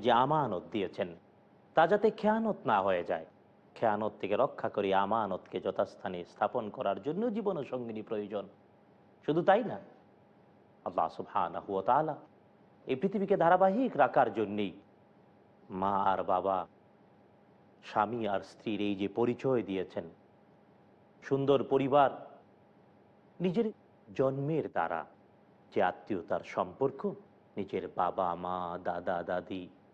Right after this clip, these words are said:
চাচা, ফুফু, ভাই, বোন, তাদের সাথে যে সম্পর্ক ছিন্ন করা, আমাদের দেশে দুর্ভাগ্যজনক সত্য, আমাদের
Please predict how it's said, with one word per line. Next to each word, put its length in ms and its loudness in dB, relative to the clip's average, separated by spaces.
চাচা, 400 0
ফুফু, 360 -6
ভাই, 320 0
বোন, 160 -4
তাদের 280 2
সাথে 260 -6
যে 60 -2
সম্পর্ক 420 -4
ছিন্ন 240 -4
করা, 180 0
আমাদের 380 2
দেশে 200 -2
দুর্ভাগ্যজনক 720 -2
সত্য, 220 -6
আমাদের 220 2